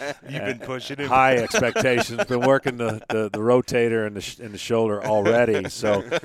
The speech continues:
Speaker 1: <laughs>
Speaker 2: other than that, there's not a lot of pressure being put
Speaker 1: Yeah.
Speaker 2: on this young man.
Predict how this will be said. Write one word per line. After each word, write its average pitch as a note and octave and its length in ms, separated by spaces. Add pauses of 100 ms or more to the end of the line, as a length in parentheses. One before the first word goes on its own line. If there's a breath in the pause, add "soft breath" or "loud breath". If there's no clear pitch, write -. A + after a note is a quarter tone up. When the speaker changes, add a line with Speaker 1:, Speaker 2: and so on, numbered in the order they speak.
(120)
Speaker 1:
<laughs> C#3 280
Speaker 2:
other E3+ 240
than C#3 180
that, C3+ 260
there's A2+ 180
not C3+ 160
a B2+ 40
lot A#2 160
of - 40
pressure B2+ 380
being G#2 220
put A2 80
Speaker 1:
Yeah. G#2+ 220
Speaker 2:
on F#2 60
this F#2 320
young G2 320
man. F2 220